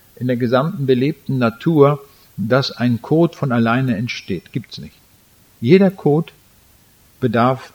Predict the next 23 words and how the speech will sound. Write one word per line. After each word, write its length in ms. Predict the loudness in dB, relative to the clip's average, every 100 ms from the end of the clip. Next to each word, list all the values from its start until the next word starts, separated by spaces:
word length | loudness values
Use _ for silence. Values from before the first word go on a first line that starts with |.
| -8
einer 320 | -4 -2 -4
Vereinbarung. 880 | -2 -4 0 0 0 -2 -4 -8 -14 -20 _ _ -20 -20 -10
Das 140 | -4
ist 40 | 0
also 140 | 2
ein 200 | 2 0
intelligenter 840 | 0 0 0 -2 -2 0 2 4
Prozess, 720 | 2 0 -2 2 2 2 -2 -2
der 120 | -2
am 100 | -2
Anfang 440 | -4 -2 -2 -4
steht, 360 | -4 -4 -4 -4
wo 60 |
man 160 | -4 0
sagt, 320 | 0 0 -4
ich 120 | -8
will 180 | -2 -2
die 140 | -2 -6
Zeichen 540 | -4 -4 -4 -4 -4
so 240 | 0 0
und 240 | 0 -2 -4
so 200 | -2 -2
setzen 500 | 0 0 -2 -4 -4